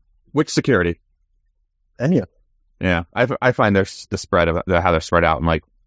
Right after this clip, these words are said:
Speaker 1: finding the, the pre-check lines weird. Right? Don't they have, like, a dedicated checkpoint that's just pre-check?
Speaker 2: Uh, in B or C, I generally go in through D 'cause it's the largest of the security checkpoint. And I don't think I've ever had more than five or six people in the pre-line.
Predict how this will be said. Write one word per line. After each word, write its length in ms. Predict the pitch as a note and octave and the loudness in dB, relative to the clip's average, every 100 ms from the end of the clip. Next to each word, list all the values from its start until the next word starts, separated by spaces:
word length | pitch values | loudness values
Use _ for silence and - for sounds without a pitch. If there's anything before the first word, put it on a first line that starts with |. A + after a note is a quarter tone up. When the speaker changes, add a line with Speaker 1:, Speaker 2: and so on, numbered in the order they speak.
| - | -2
Speaker 1:
finding 380 | F#2 D#2+ D#2+ D#2 | 0 0 0 -2
the, 120 | D#2+ - - | -4 -6 -6
the 120 | E2 | -4
pre-check 360 | D2+ D2+ D#2+ D2+ | 0 0 0 0
lines 540 | D2+ D2+ C#2+ - - - _ _ - | 0 0 -2 -8 -12 -20 _ _ -10
weird. 280 | D#2 C#2 - _ _ _ _ _ _ _ _ | -6 -6 -8 _ _ _ _ _ _ _ _
Right? 120 | G2+ A2 | -2 0
Don't 100 | C3+ | 0
they 80 | |
have, 100 | C#3 C3 _ | -2 -4 _
like, 140 | B2 A#2 | -2 0
a 80 | |
dedicated 400 | G#2 G#2 G#2 F#2+ | 2 0 0 0
checkpoint 320 | F2 G2 G2 F#2 | 0 -2 0 -2
that's 100 | - | -4
just 160 | F2 | -4
pre-check? 400 | F#2 F2 F#2+ - _ _ _ _ _ _ - | -2 0 -2 -4 _ _ _ _ _ _ -8
Speaker 2:
Uh, 440 | E3 E3 D#3 D#3 | -4 -2 0 -2
in 180 | E3 D#3 | 0 -2
B 240 | A#2 F3 E3+ | -2 0 0
or 120 | C3+ | -2
C, 360 | - E3 C3+ | -2 -2 0
I 120 | C3+ F3 | 2 0
generally 260 | B3+ A#3+ | -2 -2
go 140 | C3 B2 | 0 0
in 120 | B2 | -2
through 200 | A2+ G#2+ | -4 -6
D 300 | G#2+ C3+ G3+ | -2 -2 -2
'cause 200 | - A2 | -4 -4
it's 180 | G#2 - | -6 -4
the 120 | A2 | -2
largest 480 | G#2 G#2 A#2 C3+ - | 0 0 0 -2 -2
of 60 | |
the 80 | D3+ | -4
security 360 | - - D#3+ E3 | -4 -2 0 0
checkpoint. 440 | - - F#3+ G3 - _ _ D#2+ _ D2+ _ _ _ | -2 -2 -2 -2 -4 _ _ _ _ _ _ _ _
And 340 | - B2+ A2+ A2 _ _ - | -2 0 0 -6 _ _ -4
I 100 | C3 | 0
don't 140 | E3+ | 2
think 160 | E3 B2+ | 2 0
I've 140 | A2+ | 2
ever 160 | A#2 A#2 | 2 2
had 140 | A#2 | 2
more 160 | A2 G#2+ | 0 -2
than 100 | G2 | -2
five 220 | A2+ G#2 | 0 0
or 40 | |
six 220 | G2+ - - | -2 -6 -2
people 240 | A2 G#2 | -2 0
in 60 | F#2+ | -2
the 80 | |
pre-line. 420 | - A2 F2+ D#2+ | -2 0 0 0